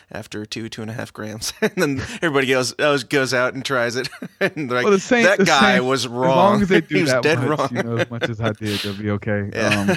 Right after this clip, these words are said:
Speaker 2: Um, you know, I did, that didn't talk about the hero dose, but,
Speaker 1: <laughs>
Speaker 2: um,
Speaker 1: Sure.
Speaker 2: you know, it all, it, it all works out in the end. And, uh, and it, it's different for everybody though. You know, everybody gets, gets something different out of it too, I think.
Speaker 1: Sure.
Speaker 2: And, uh,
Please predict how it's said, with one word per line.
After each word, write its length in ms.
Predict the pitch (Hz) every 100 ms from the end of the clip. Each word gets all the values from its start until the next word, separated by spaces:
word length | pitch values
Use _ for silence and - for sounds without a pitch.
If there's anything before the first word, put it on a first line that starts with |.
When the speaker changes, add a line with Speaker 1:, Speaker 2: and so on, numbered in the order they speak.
| -
Speaker 2:
Um, 100 | 185 - -
you 60 | 143 _ -
know, 80 | 101 - - -
I 100 | 113
did, 220 | 117 113
that 220 | 120 117
didn't 360 | 120 98 101 98 - - -
talk 220 | 113 107
about 220 | 104 95
the 80 | -
hero 260 | 104 104 95
dose, 340 | 95 95 92
but, 200 | - 98
Speaker 1:
<laughs> 80 | 98
Speaker 2:
um, 180 | 98 95
Speaker 1:
Sure. 260 | 92 - 120 _ _ _ - - - - _ -
Speaker 2:
you 100 | 98
know, 200 | 92 -
it 140 | 131
all, 160 | 131 -
it, 200 | 127 127
it 120 | 123
all 200 | 120 113
works 260 | 107 107 -
out 200 | 101 101
in 140 | 98
the 160 | 98 98
end. 300 | 98 104 117
And, 220 | - 104 98
uh, 260 | 98 98 98 -
and 160 | 131 147
it, 120 | 147
it's 160 | 185 -
different 260 | 214 226
for 80 | 214
everybody 400 | 214 202 131 110
though. 160 | 98 95
You 140 | 104
know, 80 | 113
everybody 400 | 123 135 131 127
gets, 340 | 120 123 - -
gets 240 | 135 123
something 320 | 131 120 117
different 300 | 120 117 110
out 140 | 107 104
of 100 | 104
it 100 | 95
too, 220 | 117 104
I 60 | 95
think. 380 | 98 95 90
Speaker 1:
Sure. 80 | -
Speaker 2:
And, 100 | 90
uh, 220 | 92 92